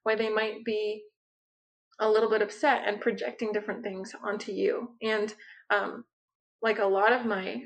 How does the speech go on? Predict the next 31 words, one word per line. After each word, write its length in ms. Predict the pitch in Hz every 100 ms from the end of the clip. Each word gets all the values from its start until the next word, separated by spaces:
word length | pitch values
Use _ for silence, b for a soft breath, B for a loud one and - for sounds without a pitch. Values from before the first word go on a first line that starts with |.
| - -
friends 360 | 220 240 262
in 100 | 262
this 220 | 226 214 -
space, 380 | 208 202 277 - -
like, 160 | 269 240
there's 200 | 269 254
no 120 | 339
one 160 | 349 220
who 280 | 233 208 196 B B _ _ _ _ _ _ -
I 120 | 233 233
see 280 | - 254
myself 480 | 254 220 202 220 208
as, 140 | 208 202
like, 280 | 190 - - 233
an 100 | 214
exact 520 | 190 196 208 - - -
replica 380 | 202 202 208 208 -
of. 240 | 202 -
Like, 160 | 208 -
there's 200 | 233 226
no 140 | 226 226
one 140 | 240
who 140 | 233 214
I 100 | 202
have 200 | 220 196
all 220 | 202 208
of 80 | 196
the 80 | 214
same 280 | 202 196
thoughts 320 | 208 294 311 302
as, 320 | 285 277